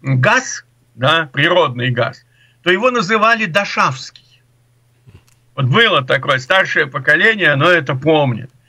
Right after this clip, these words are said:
Его так и называли, Дашавский. Дашавский газ — это был синоним природного газа. Потом этот газ пошёл из Сибири, но всё равно для очень многих людей, которым сейчас человек шестьдесят пять и старше, для этих людей это газ Дашавский.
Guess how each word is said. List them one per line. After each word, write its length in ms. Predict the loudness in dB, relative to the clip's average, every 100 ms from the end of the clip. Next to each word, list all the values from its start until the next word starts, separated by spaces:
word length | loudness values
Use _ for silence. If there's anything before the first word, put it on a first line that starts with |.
| _ -10
Его 200 | -4 0
так 220 | 0 0
и 20 |
называли, 680 | -2 0 -2 2 2 2 0
Дашавский. 720 | 0 0 2 0 0 -4 -6
Дашавский 560 | -2 2 2 0 -2 -2
газ — 300 | 0 0 -2
это 160 | -2
был 180 | -2 -2
синоним 500 | -2 0 2 0 0
природного 680 | 2 2 2 0 0 0 0
газа. 400 | 0 -2 -4 -10 _ -14 -2
Потом 420 | -2 2 2 4
этот 260 | 2 0 0
газ 260 | 0 0
пошёл 380 | -2 0 2 2
из 160 | 0 -2
Сибири, 500 | -2 0 2 2 2
но 160 | 0
всё 260 | 0 0 2
равно 500 | 2 2 2 2 0 -8 _
для 220 | 0 2 2
очень 280 | 0 -4
многих 400 | 0 0 0 -2
людей, 440 | 0 0 2 2 2
которым 480 | -2 0 0 0 -2
сейчас 360 | 0 2 2
человек 380 | 0 0 0 -2
шестьдесят 560 | -2 -2 0 0 -2 0
пять 260 | -2 -2
и 60 | -6
старше, 560 | 0 0 0 -2 -4 -6 _ _
для 160 | 0 2
этих 240 | 2 0
людей 260 | -2 0 2
это 180 | 2 0
газ 260 | 0 0
Дашавский. 580 | 0 -2 -4 -8 -12 _